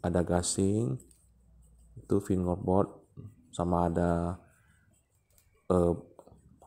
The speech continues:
tantangannya, dan juga ada action figure, ada di-, ada diecast juga. Yang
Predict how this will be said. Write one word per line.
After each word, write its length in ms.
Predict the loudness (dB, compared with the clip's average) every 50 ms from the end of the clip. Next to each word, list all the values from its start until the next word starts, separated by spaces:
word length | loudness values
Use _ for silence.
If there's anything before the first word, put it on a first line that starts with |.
| -20 -10 -6
tantangannya, 760 | -4 -2 -2 0 -2 0 0 -2 -2 -2 0 0 0 0 0
dan 240 | 0 0 0 -2 -2
juga 240 | 0 0 2 2 2
ada 160 | 2 0 -2
action 240 | -2 -4 -4 -4 -2
figure, 400 | -2 -2 0 0 0 0 0 0
ada 400 | -2 0 0 0 0 0 0 0
di-, 200 | 0 -2 -2 -4 -6 -6 -2
ada 200 | 0 2 2 2
diecast 480 | 4 2 2 0 0 -2 -4 -4 -4
juga. 400 | -4 -4 -2 0 0 0 0 -2 -4 -8 -16 _ _ _ _ _ _ -20 -20 -20 _ _ _ _ _ _ _ -20 -20 -18 -18 -18 -18 -18 -20 -20 -18 _ -4
Yang 140 | -2 0